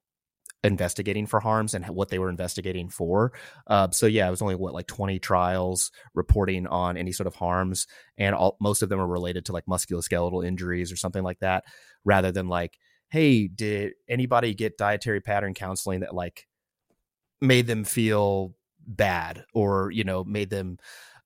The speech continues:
uh, you know, uh, not see their physician on a normal schedule in the future because they, they felt like their relationship had been jeopardized." Like, just, just,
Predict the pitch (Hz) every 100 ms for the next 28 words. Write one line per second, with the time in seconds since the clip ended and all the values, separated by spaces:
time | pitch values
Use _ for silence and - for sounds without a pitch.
0 | - 110 101 98 95 92 92 _ _ _
1 | _ _ _ _ _ _ _ _ 143 107
2 | 98 92 - 101 87 73 - 123 120 113
3 | 107 - - - 110 104 - 101 101 -
4 | 95 92 92 95 92 92 - 98 90 87
5 | 87 - 101 95 95 - 87 90 101 90
6 | 87 87 - - 117 - 82 87 - 87
7 | 85 - - 107 101 90 92 - 90 85
8 | 85 87 - 156 - 214 202 185